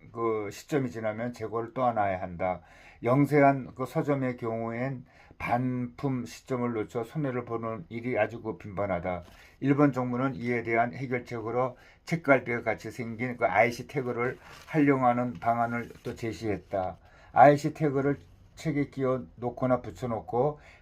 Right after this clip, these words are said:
리더기로 전파를 활용해 실시간으로 재고를 관리하는 방식이다.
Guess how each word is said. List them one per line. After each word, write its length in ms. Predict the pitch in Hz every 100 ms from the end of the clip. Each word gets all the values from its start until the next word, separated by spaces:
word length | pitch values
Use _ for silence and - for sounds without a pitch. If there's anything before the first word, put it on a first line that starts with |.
| -
리더기로 600 | 127 147 147 123 127 131
전파를 560 | 117 113 127 127 127
활용해 460 | - 139 131 123 120
실시간으로 720 | 120 131 - 120 117 110 123
재고를 640 | 120 113 107 117 113 131 123
관리하는 480 | - 110 110 113 95
방식이다. 720 | 92 87 92 87 87 92 82